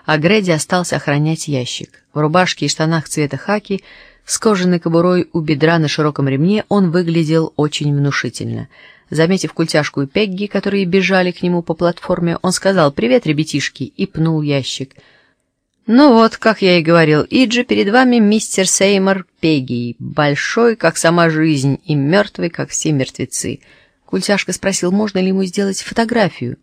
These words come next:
«Валяй!» Культяшка принялся щелкать аппаратом со всех точек, пока Грэдди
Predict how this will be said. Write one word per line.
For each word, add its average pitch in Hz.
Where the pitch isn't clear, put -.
«Валяй!» 131
Культяшка 180
принялся 170
щелкать -
аппаратом 185
со -
всех -
точек, 226
пока 190
Грэдди 180